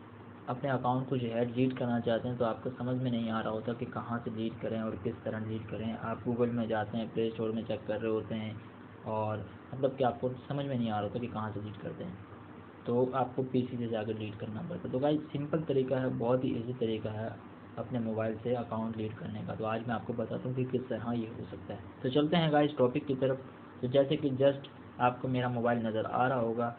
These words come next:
नॉर्मल, तो आपको अपने mobile की setting के अंदर जाना है कि जैसे कि कोई भी normal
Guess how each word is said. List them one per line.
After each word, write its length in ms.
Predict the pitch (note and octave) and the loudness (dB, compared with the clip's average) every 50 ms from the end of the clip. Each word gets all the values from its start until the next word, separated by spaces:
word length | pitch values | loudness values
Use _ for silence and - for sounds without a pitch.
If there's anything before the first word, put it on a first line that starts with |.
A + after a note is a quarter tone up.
| - - - - - - | -10 -16 -16 -12 -6 -4
नॉर्मल, 300 | A2 G#2+ G#2 G#2+ A2+ - | -2 -2 0 -2 -2 0
तो 120 | - C3 | 2 4
आपको 260 | B2 B2 B2 - - C#3 | 4 4 4 2 0 0
अपने 180 | - D3 C#3+ | 0 0 0
mobile 380 | C3 B2 A#2+ A#2 A#2+ B2 C3 C3 | 0 2 4 6 6 6 4 4
की 200 | - - C3+ C3+ - | 0 -2 -2 -2 -2
setting 480 | C3 - - C#3 C#3 C#3 D#3+ D3+ D3 B2+ | -2 2 4 4 4 4 4 2 2 2
के 60 | A2+ | 2
अंदर 260 | A2+ A2 A2 G#2 G2+ | 0 0 0 -2 -2
जाना 220 | G#2 G#2+ A2 A2+ | -2 -2 -2 -2
है 60 | A#2+ B2+ | 0 0
कि 80 | C3 | 0
जैसे 260 | B2 A#2 A2+ A#2 B2+ | 0 0 0 0 -2
कि 100 | B2 C3 | -2 -2
कोई 300 | A#2+ - B2+ B2+ B2+ B2+ | -2 2 4 6 6 6
भी 80 | B2+ C3 | 6 4
normal 400 | B2+ B2 A#2+ A#2+ B2 C3 C3+ | 2 2 0 0 0 0 -2